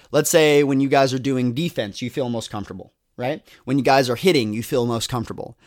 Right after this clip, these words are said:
When, you know, guys are having problems with their family, you feel like you're equipped for those conversations. When guys are having, you know, issues in the classroom, you feel like you're best, you know, uh, in those cases, right? Those, uh, what, when you think about what situations that you prefer or you feel really comfortable in,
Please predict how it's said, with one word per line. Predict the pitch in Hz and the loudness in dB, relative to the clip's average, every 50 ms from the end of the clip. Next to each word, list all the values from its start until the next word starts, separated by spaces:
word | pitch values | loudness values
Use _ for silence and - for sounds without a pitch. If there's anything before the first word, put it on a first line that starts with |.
| - - - | -20 -16 -6
When, | - 135 135 135 135 135 135 135 135 135 131 - - | -2 0 2 2 4 4 4 4 2 2 0 0 0
you | 147 | 0
know, | 143 135 127 | 0 0 2
guys | 123 135 135 143 147 127 | 2 4 4 4 4 4
are | 147 | 2
having | 147 147 135 147 131 | 2 2 2 0 -2
problems | - 143 143 143 143 139 127 110 | 0 0 0 0 0 -2 -2 -2
with | 135 131 | -4 -4
their | - 131 | -4 -4
family, | - - 160 156 151 135 131 120 117 | -2 0 0 0 0 -2 -2 -4 -4
you | 117 113 | -6 -4
feel | - 143 | -2 -2
like | 127 120 117 - | -2 -2 -2 -2
you're | 123 117 113 - | -4 -4 -4 -6
equipped | - 120 - - 151 139 - - | -8 -10 -8 -4 -4 -4 -4 -6
for | - 123 | -10 -8
those | 117 113 110 107 - | -6 -6 -6 -6 -6
conversations. | 123 113 98 101 - - - - - - - - - _ _ - - - | -8 -8 -8 -8 -8 -8 -10 -10 -10 -12 -14 -16 -18 _ _ -20 -18 -8
When | - 131 143 143 135 | -4 0 0 2 4
guys | 139 139 143 147 147 131 | 6 6 6 6 4 2
are | 143 | 2
having, | 139 147 143 139 143 143 143 143 139 127 - - _ | 2 2 2 2 0 0 -2 -2 -4 -6 -8 -16 _
you | - 139 139 | -6 -2 0
know, | 135 131 127 - | 2 2 2 2
issues | - 147 - - 156 143 120 | 0 0 0 0 -2 -2 -2
in | 135 135 | -2 -4
the | 131 | -4
classroom, | - - 151 143 160 - - 123 117 | -2 -2 -2 -2 -4 -6 -8 -8 -8
you | 117 113 | -8 -4
feel | - 143 | -2 -2
like | 127 120 110 | -2 -2 -2
you're | 123 117 | -6 -8
best, | 104 117 113 107 - - - - | -6 -6 -6 -6 -8 -14 -14 -8
you | 147 135 | -8 -6
know, | 123 107 104 - - - | -6 -6 -8 -8 -10 -8
uh, | - 120 - 85 78 - - | -8 -8 -8 -8 -10 -12 -8
in | - 143 135 | -4 -4 -4
those | 117 110 - | -4 -4 -6
cases, | - 117 104 - - - - - | -6 -8 -8 -8 -10 -12 -8 -4
right? | 120 131 165 175 - - - - _ - | -2 -2 -2 -2 -4 -14 -20 -20 _ 2
Those, | - 160 175 165 | 4 4 4 4
uh, | - 151 143 131 - | 2 -2 -4 -4 -4
what, | 139 135 135 - - | -4 -4 -4 -4 -4
when | 143 139 135 | -4 -2 -2
you | 139 151 147 143 | 0 0 -2 -2
think | 135 - 185 214 220 | -2 -2 -2 0 2
about | 190 190 180 156 | 4 4 4 4
what | 160 151 | 4 2
situations | - 170 147 - 156 131 127 131 135 - 160 156 127 | 0 -2 -2 -2 -2 0 0 0 0 -2 -4 -4 -6
that | 127 | -6
you | 117 117 | -8 -8
prefer | 113 123 120 - - 123 127 135 143 131 | -8 -8 -10 -6 -2 0 0 2 2 2
or | 120 | 2
you | 120 123 123 | 0 -2 -4
feel | - - 131 123 | -4 -2 -4 -2
really | 117 127 127 120 113 | 0 -2 -2 -2 -4
comfortable | 110 - 120 117 - 139 135 147 147 160 | -4 -6 -8 -6 -6 -4 -4 -2 0 0
in, | 180 208 233 247 | 2 2 0 -2